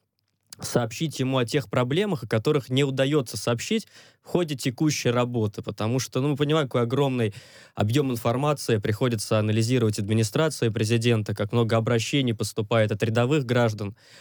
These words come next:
от общественных организаций. А здесь, вот как в случае с Шато Олеговичем, удалось озвучить очень важную проблему и, главное, добиться на нее живой эмоциональной реакции президента. Вот я тоже достаточно давно наблюдаю за тем, как работает С П Ч, и вообще за тем, как Владимир Владимирович откликается на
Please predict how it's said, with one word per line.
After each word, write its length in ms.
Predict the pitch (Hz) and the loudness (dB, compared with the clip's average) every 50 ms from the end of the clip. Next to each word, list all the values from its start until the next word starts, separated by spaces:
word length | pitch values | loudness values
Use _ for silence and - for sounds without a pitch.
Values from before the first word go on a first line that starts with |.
| - - | -10 -6
от 140 | 104 104 110 | -2 0 0
общественных 580 | 101 92 - 147 147 139 - - 117 110 110 | 0 0 0 0 0 0 -2 -4 -6 -4 -2
организаций. 840 | 117 113 107 107 110 113 117 110 113 120 107 101 - - - 90 - - - - - - | -2 -2 0 0 2 2 2 2 2 2 2 2 0 -4 -6 -8 -8 -10 -18 -20 -8 -2
А 120 | - 110 | -2 0
здесь, 460 | 110 113 117 123 185 226 233 - - 120 | 0 0 0 2 2 4 4 2 0 -2
вот 140 | 117 - | -4 -2
как 160 | - 110 107 - | 0 -2 -2 0
в 20 | |
случае 380 | - - 123 120 - - 107 104 | 0 -2 0 0 0 0 -2 -2
с 20 | |
Шато 240 | - - - - 110 | -4 -4 -2 0 2
Олеговичем, 600 | 113 131 165 185 160 156 135 117 - - 110 110 | 2 2 2 2 2 0 0 0 0 0 0 0
удалось 380 | 110 110 117 120 139 143 123 - | 2 2 2 2 2 2 2 0
озвучить 460 | 120 110 123 147 165 - - 110 - | 0 0 2 0 0 0 -2 -2 0
очень 300 | 135 160 151 - 151 135 | 0 0 0 0 -2 0
важную 400 | 131 143 143 123 117 120 117 110 | 2 2 2 2 0 0 -2 0
проблему 580 | 110 123 120 120 139 170 208 233 226 175 117 - - - - - - - | 0 0 0 2 2 2 2 2 2 0 -4 -6 -10 -18 -20 -12 -6 -2
и, 60 | 120 | 0
главное, 500 | 117 131 156 180 196 165 170 151 123 110 | 2 4 4 2 2 0 0 0 -2 0
добиться 560 | 110 110 120 120 127 156 202 180 - - 135 | 0 2 0 2 2 0 -2 -2 -2 -2 0
на 80 | 127 120 | 2 2
нее 280 | 120 120 120 143 160 | 2 2 2 2 2
живой 360 | 131 123 117 117 139 160 151 | 2 2 2 2 4 4 2
эмоциональной 640 | 135 120 110 - - 110 113 127 135 127 123 110 107 | 2 0 -2 -2 0 0 2 2 2 0 0 0 0
реакции 400 | 113 120 123 117 110 - - 110 | 2 2 2 0 0 -2 -4 -2
президента. 640 | 104 - 117 110 131 135 123 113 101 95 90 - - - _ - - - - - - | -2 0 0 0 0 2 2 2 2 0 -2 -6 -14 -20 _ -18 -16 -16 -16 -10 -4
Вот 80 | 131 139 | -2 -2
я 80 | 147 | 0
тоже 180 | 147 214 175 147 | 0 0 0 0
достаточно 500 | 143 131 110 - 147 131 113 - 127 117 | 0 0 0 0 0 0 0 -2 -2 -2
давно 280 | 110 127 135 147 147 | 0 0 0 2 0
наблюдаю 520 | 127 113 104 101 113 120 127 123 117 107 101 | 2 2 2 2 2 2 2 4 2 2 2
за 140 | 98 107 101 | 0 -2 -2
тем, 240 | - - 104 98 | 0 -2 -2 -2
как 160 | 95 104 98 - | -2 -2 0 0
работает 460 | 110 110 113 117 113 110 - - - | 2 2 2 2 2 0 -2 -6 -10
С 120 | 107 - | -10 -4
П 140 | - - 151 | -2 -2 -2
Ч, 300 | - - - 240 247 226 | -2 -2 -2 0 2 2
и 100 | 175 147 | 4 4
вообще 280 | 131 147 143 113 - 143 | 2 2 0 0 0 0
за 120 | 131 120 | 0 0
тем, 220 | 113 143 131 123 | 0 -2 -2 0
как 180 | 117 120 110 - | 0 -2 0 0
Владимир 240 | 113 113 110 117 110 | 0 -2 0 0 2
Владимирович 420 | 113 117 117 123 123 113 107 - | 2 2 2 2 2 0 0 -2
откликается 840 | - 117 110 - 131 131 120 - 147 135 117 110 110 - - - 104 | -2 -4 -2 0 0 0 2 2 2 2 2 2 0 -4 -6 -8 -6
на 300 | 95 104 104 107 104 98 | -4 -2 0 0 0 -2